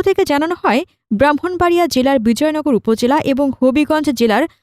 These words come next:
মাধবপুর সীমান্ত দিয়ে ভারত থেকে যেন কোনো প্রকার অবৈধ চোরাচালানি পণ্য বা মাদকদ্রব্য বাংলাদেশে প্রবেশ না করতে পারে, সে বিষয়ে সরাইল ব্যাটালিয়ন পঁচিশ বিজিবি কঠোর অবস্থানে রয়েছে। এ ধরনের অভিযান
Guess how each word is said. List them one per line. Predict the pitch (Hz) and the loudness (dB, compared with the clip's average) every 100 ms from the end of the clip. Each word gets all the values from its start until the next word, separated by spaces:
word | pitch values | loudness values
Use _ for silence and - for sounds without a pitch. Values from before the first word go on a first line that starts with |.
| _ | _
মাধবপুর | 233 262 269 311 - 370 | 0 2 2 -2 2 0
সীমান্ত | 339 320 302 302 | 2 0 -2 0
দিয়ে | 320 311 214 | -2 0 0
ভারত | 214 240 247 - | 0 -2 -2 -2
থেকে | 262 262 | 0 0
যেন | 233 196 262 359 _ _ - | 0 0 0 -2 _ _ -2
কোনো | 311 339 | 0 2
প্রকার | - 392 285 254 240 | 2 0 2 0 2
অবৈধ | 254 294 294 311 320 | 2 0 0 0 0
চোরাচালানি | 247 262 294 277 277 | -2 -2 -2 0 -2
পণ্য | 254 220 196 302 - _ - | 0 2 2 0 -2 _ -2
বা | 285 | 0
মাদকদ্রব্য | 240 226 233 285 - 330 269 254 240 | 4 2 0 -4 0 0 2 2 2
বাংলাদেশে | 240 254 254 285 | 0 0 0 -4
প্রবেশ | 269 226 240 - | 0 0 0 -2
না | 208 226 | -2 -2
করতে | - 226 226 | 0 -2 -2
পারে, | 226 226 214 _ _ - | -2 0 -2 _ _ -4
সে | 339 | 0
বিষয়ে | 359 370 381 277 | 0 0 2 2
সরাইল | - 269 277 | 0 0 0
ব্যাটালিয়ন | 214 220 233 240 233 | 0 0 0 0 0
পঁচিশ | 269 269 320 233 | -2 -2 -4 -2
বিজিবি | 226 233 233 254 - | -2 0 -2 -2 -2
কঠোর | 254 247 294 277 208 | -2 0 -2 -2 0
অবস্থানে | 247 - 254 247 | -2 -2 -2 2
রয়েছে। | 185 190 302 208 _ _ _ - - 240 311 | 2 0 -2 -2 _ _ _ -20 -10 -2 0
এ | |
ধরনের | 330 392 415 | 2 2 2
অভিযান | 294 302 339 269 | 2 2 2 2